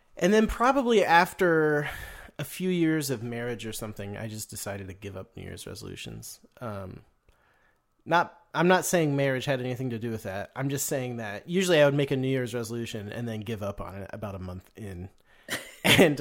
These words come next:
I just kinda give up on everything. <laughs> So, uh, I do not. Uh, Katie and I have been big into doing what are we looking forward to in twenty eighteen. So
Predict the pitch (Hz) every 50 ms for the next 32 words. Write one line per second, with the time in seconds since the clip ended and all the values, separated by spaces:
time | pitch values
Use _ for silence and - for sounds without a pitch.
0 | - - 165 185 180 202 - - - 233 214 185 160 135 110 - 156 147 139 143
1 | 139 - 147 131 113 117 120 117 110 110 - - - - 135 139 - - - -
2 | - - - - - - 156 160 147 - - - - - - - - - - -
3 | - _ _ - - 143 143 143 143 143 143 147 147 147 147 - - - - _
4 | _ _ _ _ _ _ _ _ _ _ _ _ _ _ _ _ - 165 165 160
5 | 156 170 160 160 151 131 104 92 - - _ _ _ - - 143 135 131 127 123
6 | 120 - - 185 185 185 190 175 170 156 156 156 151 143 131 143 143 135 127 110
7 | 151 147 147 135 139 135 135 - - 135 120 110 143 143 139 131 127 127 123 -
8 | 147 139 143 147 147 143 131 135 131 131 131 139 135 - - 120 113 107 - -
9 | - - 165 170 151 117 107 101 98 - - - 104 87 85 - 76 76 _ -
10 | - 117 113 - - - - - - - - - - - - - 95 - - -
11 | 104 _ _ _ - - 123 113 104 90 98